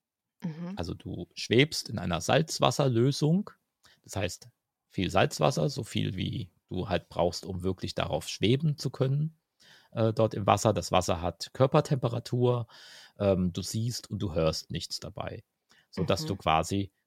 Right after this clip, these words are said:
Speaker 2: möglichst viele Sinneseindrücke entzogen bekommst.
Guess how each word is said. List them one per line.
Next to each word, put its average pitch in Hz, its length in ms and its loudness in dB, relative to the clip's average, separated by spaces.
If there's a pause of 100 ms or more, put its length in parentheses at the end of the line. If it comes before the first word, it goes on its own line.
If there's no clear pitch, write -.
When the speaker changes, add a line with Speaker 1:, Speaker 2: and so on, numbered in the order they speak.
Speaker 2:
möglichst 120 480 2
viele 107 340 -2
Sinneseindrücke - 1040 -6
entzogen 147 420 0
bekommst. - 640 0